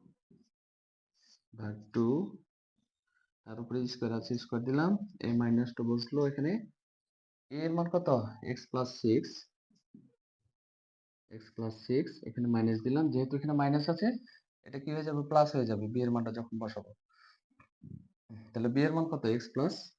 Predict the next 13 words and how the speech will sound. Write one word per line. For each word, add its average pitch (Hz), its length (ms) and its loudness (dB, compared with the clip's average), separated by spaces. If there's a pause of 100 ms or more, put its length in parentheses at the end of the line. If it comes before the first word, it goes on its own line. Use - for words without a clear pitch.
(720)
four, 147 140 2 (120)
তাহলে 135 180 2
মাইনাস 127 380 2
হয়ে - 120 -6
যাবে, 92 160 -8 (120)
x - 20 -10 (140)
minus 170 280 4 (760)
four। 107 220 0 (420)
আর 107 80 -14
নিচে 123 220 -6
কত 147 200 -6
আছে? 135 280 -2 (260)
টু। 113 100 -8